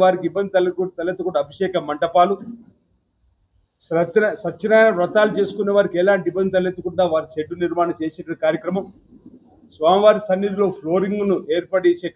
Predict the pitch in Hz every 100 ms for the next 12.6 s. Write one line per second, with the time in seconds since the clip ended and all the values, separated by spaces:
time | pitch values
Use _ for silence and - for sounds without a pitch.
0 | 156 165 160 180 190 _ _ _ _ _
1 | 170 220 165 156 202 214 220 220 202 185
2 | 208 220 220 214 180 135 151 170 - 196
3 | 190 180 190 190 185 165 151 165 165 180
4 | 180 180 175 180 160 143 143 185 180 170
5 | 165 151 - _ _ _ _ 143 170 196
6 | 226 220 180 175 180 196 - 160 180 175
7 | 214 220 208 202 190 180 - 156 - 180
8 | 170 165 165 160 156 156 175 165 156 156
9 | 165 143 - _ _ _ _ 147 160 160
10 | 190 208 220 202 175 185 185 190 208 -
11 | - _ _ _ _ _ _ _ _ _
12 | 160 202 214 214 214